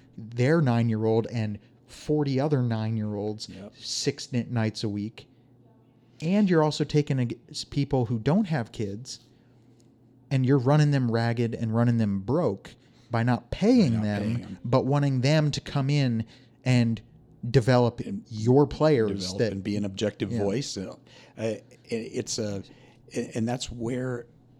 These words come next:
Speaker 2: if you've got, if you've got a, a couple of guys getting paid a lot of money, and then twelve or fifteen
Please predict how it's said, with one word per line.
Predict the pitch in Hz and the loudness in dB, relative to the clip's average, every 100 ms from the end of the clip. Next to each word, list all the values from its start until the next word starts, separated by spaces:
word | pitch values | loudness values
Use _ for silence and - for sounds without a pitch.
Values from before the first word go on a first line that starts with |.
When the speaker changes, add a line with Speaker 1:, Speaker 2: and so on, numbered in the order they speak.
| - - - 113 - | -20 -18 -16 -16 -10
Speaker 2:
if | 101 - | -8 -6
you've | 101 | -8
got, | - 120 123 - _ _ _ | -6 -6 -8 -12 _ _ _
if | - - | -12 -10
you've | 101 | -10
got | 98 104 | -10 -10
a, | 98 117 _ _ _ _ _ - | -10 -12 _ _ _ _ _ -18
a | |
couple | - - 165 123 | -12 -10 -6 -8
of | 117 | -8
guys | 110 107 | -8 -8
getting | - 110 104 | -8 -6 -6
paid | - 113 101 | -6 -6 -6
a | |
lot | 92 98 107 | -6 -8 -6
of | 95 | -6
money, | 98 92 90 85 _ - - _ - | -4 -6 -6 -10 _ -20 -20 _ -8
and | 90 | -6
then | 98 98 92 107 _ _ _ - _ - _ _ _ | -4 -4 -4 -6 _ _ _ -20 _ -20 _ _ _
twelve | - 135 131 120 | -14 -8 -6 -6
or | 92 | -6
fifteen | - 117 - 113 101 101 | -6 -8 -6 -4 -4 -6